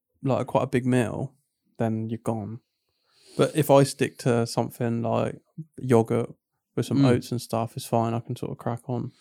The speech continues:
Speaker 2: That's the thing. I've been eating lighter meals as well.
Speaker 1: Mm. Yeah.
Speaker 2: Kind
Speaker 1: I
Speaker 2: of
Speaker 1: don't, sorry?
Speaker 2: No, go on.
Speaker 1: Oh, I d-,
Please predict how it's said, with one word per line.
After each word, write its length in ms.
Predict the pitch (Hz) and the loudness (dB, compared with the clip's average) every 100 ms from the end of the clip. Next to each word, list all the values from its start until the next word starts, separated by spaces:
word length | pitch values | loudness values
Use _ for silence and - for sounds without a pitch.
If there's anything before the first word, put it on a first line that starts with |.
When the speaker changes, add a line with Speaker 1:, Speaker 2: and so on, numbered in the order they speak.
| _ _ - - | _ _ -16 0
Speaker 2:
That's 200 | 123 208 | 0 0
the 60 | |
thing. 200 | 110 113 | 0 0
I've 100 | 98 | 0
been 220 | 104 107 120 | 0 0 0
eating 280 | 117 107 | -2 -2
lighter 420 | 107 107 104 - 104 | 0 0 0 0 0
meals 340 | 104 110 110 | 2 0 -2
as 160 | 101 104 | -4 -2
well. 240 | 110 120 _ _ _ _ _ _ _ - | -4 -4 _ _ _ _ _ _ _ -4
Speaker 1:
Mm. 280 | 123 117 - _ _ _ _ _ _ _ _ _ _ _ | -2 -2 -6 _ _ _ _ _ _ _ _ _ _ _
Yeah. 260 | 127 120 120 _ _ _ _ _ _ - - - - - 285 - | 4 4 2 _ _ _ _ _ _ -20 -16 -14 -14 -14 -18 0
Speaker 2:
Kind 160 | 139 | 8
Speaker 1:
I 40 | 180 | 10
Speaker 2:
of 40 | |
Speaker 1:
don't, 320 | 208 - - _ _ - - | 8 4 -2 _ _ -20 -2
sorry? 220 | 123 143 - _ _ _ - _ - | 0 0 -2 _ _ _ -20 _ -10
Speaker 2:
No, 160 | 104 95 | -8 -6
go 80 | |
on. 160 | 98 101 - | -8 -8 0
Speaker 1:
Oh, 180 | 123 120 | 2 6
I 100 | |
d-, 120 | 151 | 4